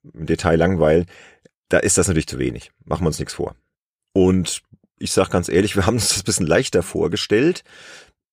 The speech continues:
aber man wird ja mit der Zeit auch schlauer und wenn man sich mal, ähm,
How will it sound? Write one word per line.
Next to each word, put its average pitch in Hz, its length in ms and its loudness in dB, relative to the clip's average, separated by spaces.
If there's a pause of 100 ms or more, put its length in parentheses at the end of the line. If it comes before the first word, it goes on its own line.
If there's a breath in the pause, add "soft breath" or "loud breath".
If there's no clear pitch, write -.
(160)
aber 131 460 4 (540)
man 92 180 -2
wird 117 140 0
ja 113 100 2
mit 107 120 0
der 90 100 2
Zeit 90 280 0
auch 82 280 -2
schlauer 95 480 2
und 85 160 -2
wenn 92 100 2
man 98 360 -2
sich - 280 -8
mal, 87 440 2
ähm, 67 320 -10